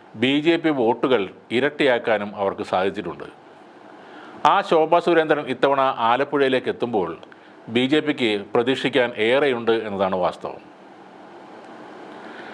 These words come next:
കഴിഞ്ഞ തവണ ഡോക്ടർ രാധാകൃഷ്ണൻ ആലപ്പുഴയിൽ ഒന്നേ പോയിന്റ് എട്ട് ഏഴ് ലക്ഷം വോട്ട് നേടിയിരുന്നു. ശോഭാ സുരേന്ദ്രൻ എത്തുന്നതോടെ എതിർപക്ഷത്താണ് സമ്മർദ്ദമേറുന്നത്.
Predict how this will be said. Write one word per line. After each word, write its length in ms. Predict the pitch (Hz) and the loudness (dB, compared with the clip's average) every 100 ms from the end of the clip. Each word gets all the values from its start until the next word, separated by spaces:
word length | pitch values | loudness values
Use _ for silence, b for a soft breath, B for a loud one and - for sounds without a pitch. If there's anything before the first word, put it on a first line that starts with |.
| B B - - | B B -4 2
കഴിഞ്ഞ 220 | 156 185 196 | 2 4 2
തവണ 160 | 190 180 170 135 | 4 2 2 4
ഡോക്ടർ 300 | 143 143 175 - 131 | 2 4 0 2 2
രാധാകൃഷ്ണൻ 560 | 123 135 160 165 151 135 120 | 4 4 2 0 -2 0 2
ആലപ്പുഴയിൽ 500 | 127 139 156 110 104 - 120 | 2 2 2 2 0 -2 -2
ഒന്നേ 240 | 135 165 175 175 | 0 0 0 2
പോയിന്റ് 300 | 151 151 147 117 | 2 0 -2 -2
എട്ട് 240 | - - 139 127 | -4 -2 0 2
ഏഴ് 200 | 127 139 120 110 | 2 2 0 -2
ലക്ഷം 260 | - 123 95 | -2 -4 -2
വോട്ട് 260 | 101 107 - 95 | -2 -2 -2 -4
നേടിയിരുന്നു. 400 | 82 78 - - - - - - - - - - - B B B B B - | -6 -8 -14 -18 -20 -20 -20 -20 -20 -20 -20 -20 -20 B B B B B 0
ശോഭാ 220 | 127 131 147 | 4 4 4
സുരേന്ദ്രൻ 320 | 151 147 143 131 | 2 2 2 0
എത്തുന്നതോടെ 420 | - 143 135 101 104 - 147 | 0 0 2 2 -2 -2 0
എതിർപക്ഷത്താണ് 640 | 151 170 156 156 135 117 107 101 | 2 0 0 0 2 0 -2 -2
സമ്മർദ്ദമേറുന്നത്. 760 | 107 117 117 104 85 78 78 | 0 0 0 -2 -4 -8 -14